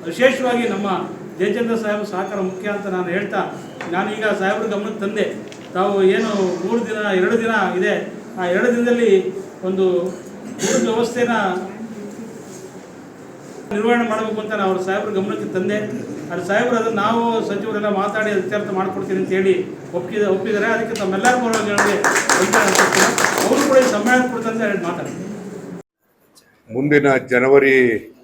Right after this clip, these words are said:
Speaker 2: ಹದಿನೆಂಟು, ಹತ್ತೊಂಬತ್ತನೇ ತಾರೀಕಿನಂದು ತುಮಕೂರಿನಲ್ಲಿ ಕರ್ನಾಟಕ ಕಾರ್ಯನಿರತ ಪತ್ರಕರ್ತರ ಸಂಘದ ವತಿಯಿಂದ ಒಂದು ದೊಡ್ಡ ಸಮಾವೇಶವನ್ನ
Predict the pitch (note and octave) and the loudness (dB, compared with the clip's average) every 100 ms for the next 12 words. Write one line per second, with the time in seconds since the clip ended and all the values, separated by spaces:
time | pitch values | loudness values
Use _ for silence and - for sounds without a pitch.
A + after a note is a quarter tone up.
0 | - _ _ _ _ - _ _ _ G#2+ | -20 _ _ _ _ -20 _ _ _ 0
1 | A#2 B2+ - C3 A#2+ B2+ A#2+ A#2 - A2+ | 2 2 2 4 4 2 0 -2 -2 -6
2 | - A2 G#2 - G#2 A#2 C3+ - _ _ | 0 0 0 -6 -8 -4 -4 -4 _ _
3 | _ _ _ _ _ _ - _ _ - | _ _ _ _ _ _ -20 _ _ -8
4 | B2 - D3 B2+ A#2+ A2+ A2+ F#2+ - - | -8 2 4 4 2 2 2 0 -6 -18
5 | - E2 E2 - _ _ _ _ _ _ | -16 -14 -16 -20 _ _ _ _ _ _
6 | _ - A2+ A2 C3 B2 B2 B2 A2+ A2+ | _ -4 -2 2 2 2 2 4 6 4
7 | - A2+ A#2+ A#2+ A2 A2 A2+ G#2+ G#2+ - | 4 2 2 -2 -2 0 0 2 0 -6
8 | G#2+ A#2+ - A#2 - G#2 - G#2 G#2+ G2+ | -10 -8 -8 -10 -8 -10 -8 -6 -4 -4
9 | G#2+ - A2+ A2+ G2+ F#2 - _ _ _ | -6 -6 -4 0 0 -2 -14 _ _ _
10 | _ _ _ _ - G#2+ G#2+ G2+ A#2 A2+ | _ _ _ _ -8 -6 -4 0 0 0
11 | G#2 A2 A#2 A#2 G#2+ - A2 A2 | -2 0 0 0 -2 -6 -6 -2